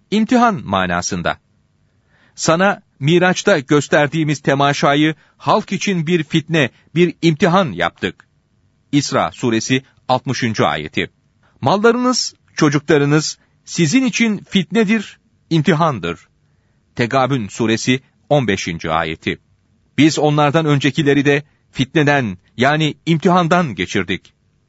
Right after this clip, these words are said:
Ankebut suresi üçüncü ayeti. Beş, bela, musibet manasında.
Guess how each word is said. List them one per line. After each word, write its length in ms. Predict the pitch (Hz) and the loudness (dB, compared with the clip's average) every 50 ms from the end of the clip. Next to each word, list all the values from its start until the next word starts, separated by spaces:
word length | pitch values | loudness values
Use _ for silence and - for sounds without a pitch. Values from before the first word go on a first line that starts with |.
| _ - | _ -4
Ankebut 540 | - 127 123 - - 156 117 95 87 - - | -2 -2 -2 0 -2 -2 -2 -2 -6 -10 -8
suresi 480 | - 117 101 98 92 - - 123 120 _ _ _ _ _ _ _ - | -4 -2 -2 -2 -2 0 -2 -2 -2 _ _ _ _ _ _ _ -8
üçüncü 380 | - 117 - 127 117 107 - 110 | -6 -4 -2 -2 -2 -2 -2 -2
ayeti. 460 | 78 80 82 80 80 - - - 80 - _ _ _ _ _ _ _ _ _ _ _ _ _ _ _ _ _ _ _ _ _ _ _ _ - | -2 -2 -2 -4 -6 -8 -8 -8 -8 -10 _ _ _ _ _ _ _ _ _ _ _ _ _ _ _ _ _ _ _ _ _ _ _ _ -2
Beş, 360 | 139 185 240 269 - - - _ _ _ _ _ _ - - | 0 0 0 0 -2 -8 -12 _ _ _ _ _ _ -12 -6
bela, 440 | 123 - 175 185 196 220 269 294 _ _ _ _ _ - | 0 2 2 4 4 2 0 0 _ _ _ _ _ -4
musibet 600 | 160 196 202 - 226 226 202 240 220 - - - | -2 -2 -2 0 -2 0 0 0 -2 -2 -6 -4
manasında. 720 | 104 98 90 87 85 82 85 - - 92 85 85 78 | -2 0 0 0 -2 -4 -4 -4 -6 -4 -2 -2 -4